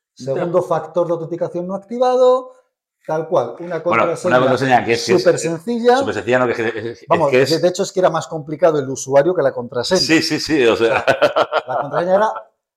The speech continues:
Speaker 1: ripeadmin, creo, y el, y la, y el usuario era admin ripe I G C o algo así, o sea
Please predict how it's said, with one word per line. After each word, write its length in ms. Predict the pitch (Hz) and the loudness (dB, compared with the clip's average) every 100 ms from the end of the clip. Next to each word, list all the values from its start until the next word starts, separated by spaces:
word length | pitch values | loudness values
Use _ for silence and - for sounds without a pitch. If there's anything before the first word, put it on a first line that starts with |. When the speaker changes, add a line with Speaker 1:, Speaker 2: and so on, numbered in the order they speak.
| - | -10
Speaker 1:
ripeadmin, 760 | 147 156 147 165 190 202 226 | -6 -2 2 4 4 0 -4
creo, 360 | 190 208 254 - | 0 2 2 0
y 160 | 147 139 | -4 -2
el, 180 | - - | -2 -4
y 100 | 127 | -6
la, 180 | 127 151 | -4 -4
y 60 | 123 | -6
el 100 | 117 | -8
usuario 220 | 135 160 | -4 2
era 200 | 185 - _ _ - | 2 0 _ _ -2
admin 460 | 139 143 143 143 | 0 0 -6 -8
ripe 300 | 131 139 135 | -8 -8 -6
I 60 | 123 | -6
G 180 | 123 107 | -8 -10
C 220 | 196 180 | -2 0
o 100 | 123 | 0
algo 160 | 113 107 | -4 -8
así, 240 | - 127 | -12 -12
o 40 | |
sea 120 | - | -12